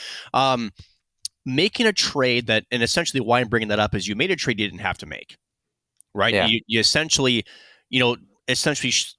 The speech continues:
Speaker 1: told the hockey community that my chips are all in. I'm, I'm trading for Martin Hanzal. I get Ryan White, even though Ryan White was actually the better performer in that trade.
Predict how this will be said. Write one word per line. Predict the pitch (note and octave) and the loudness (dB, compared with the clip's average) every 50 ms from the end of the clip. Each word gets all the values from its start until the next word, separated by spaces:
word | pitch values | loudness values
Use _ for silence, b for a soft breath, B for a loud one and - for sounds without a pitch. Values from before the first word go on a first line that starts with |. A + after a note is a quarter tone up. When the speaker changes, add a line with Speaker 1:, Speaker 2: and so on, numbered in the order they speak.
| - - | -8 -6
Speaker 1:
told | - - - E3 F3+ F#3 F3+ | -4 -2 0 2 2 2 2
the | D3 B2 | 2 0
hockey | - B2+ A#2+ A#2 G#2 A2+ G2 | 0 0 0 0 0 -2 -4
community | - - G#2+ G2 F#2 F2 F2 F2 F#2 F2+ | -4 -6 -6 -6 -6 -6 -6 -6 -4 -2
that | G#2 - - | -2 -2 -2
my | G2 G2 F#2+ | -2 -4 -2
chips | - - - A#2+ - - - | -2 -2 -4 -4 -4 -4 -2
are | B2 A2+ | 0 0
all | A#2 A#2 G#2 G2+ F2+ | 2 0 0 0 -2
in. | F2+ F#2 F#2 | -4 -4 -6
I'm, | F2+ - | -8 -10
I'm | - G#2 F#2+ | -12 -10 -8
trading | - - - G#2+ A2+ B2 A#2+ | -8 -6 -4 -4 -4 -6 -4
for | - - A2 | -4 -4 -2
Martin | G#2+ A2+ A2 G#2+ F#2+ G2+ | 0 0 0 0 -2 -6
Hanzal. | F#2+ G2+ G2+ G2+ F#2+ G2 F#2 F2+ | -8 -6 -6 -4 -4 -4 -6 -4
I | F2 | -4
get | F#2+ A2+ A2+ | -4 -6 -4
Ryan | G#2+ A2 G2+ G#2 G#2+ G2+ F2+ | -2 -2 -2 -2 -2 -2 -2
White, | G2 F#2+ F#2+ G2 | -2 -2 -2 -4
even | G2 F#2+ G2 F#2 | -8 -10 -8 -8
though | F2+ | -8
Ryan | E2+ E2 F2 G2+ G2+ F#2+ C#3+ | -6 -4 -2 -2 -2 -2 -4
White | - A#2+ - | -4 -4 -4
was | F2+ F2 F2+ | -6 -8 -8
actually | F2 - - F#2+ | -8 -6 -8 -6
the | F2 | -6
better | G#2 F2+ E2+ | -6 -6 -6
performer | D#2+ - E2 - - F2+ A2+ C3+ B2 G2 | -8 -12 -14 -12 -10 -8 -8 -8 -8 -10
in | E2 E2+ | -10 -10
that | D#2+ - | -10 -10
trade. | - - - E2+ E2 E2+ - | -8 -6 -4 -2 -2 -2 -4